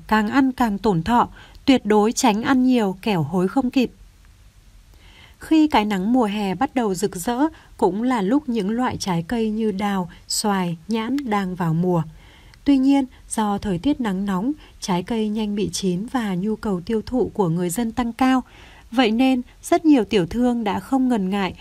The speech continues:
phun bơm, tẩm ướp hàng trăm loại hóa chất khác nhau để giữ cho hoa quả có vẻ bề ngoài tươi ngon và hấp dẫn.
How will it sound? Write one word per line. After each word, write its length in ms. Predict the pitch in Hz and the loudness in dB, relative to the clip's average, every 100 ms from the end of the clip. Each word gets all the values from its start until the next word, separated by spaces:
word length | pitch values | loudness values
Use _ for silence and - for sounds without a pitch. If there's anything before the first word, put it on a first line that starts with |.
| - | -20
phun 380 | - 247 240 220 | -8 -2 -2 0
bơm, 260 | 233 233 214 - | -2 -2 -6 -6
tẩm 200 | 214 160 | -2 -2
ướp 220 | 208 277 330 | 0 0 0
hàng 360 | - 208 175 156 | -6 -4 -2 -2
trăm 240 | 262 262 | -2 0
loại 220 | 262 - | 0 -2
hóa 180 | 165 165 | -2 -4
chất 260 | 165 285 - | -2 -4 -2
khác 240 | 285 285 | -2 0
nhau 280 | 247 233 214 - - 214 | -2 -2 -4 -10 -12 -2
để 220 | 214 165 | -2 0
giữ 240 | 196 240 | 0 -2
cho 160 | 269 254 | -2 -2
hoa 260 | 214 214 185 | -2 -4 -4
quả 260 | 220 175 151 | -2 -2 -2
có 160 | 160 160 | -4 -4
vẻ 240 | 160 214 | -4 -4
bề 120 | 156 165 | -2 -2
ngoài 360 | 165 180 165 165 | -2 -2 -4 -2
tươi 160 | 220 | -2
ngon 320 | 220 233 220 | -2 -6 -6
và 200 | 208 202 | -6 -4
hấp 220 | 160 220 - | -4 -6 -4
dẫn. 280 | 214 240 | -4 -4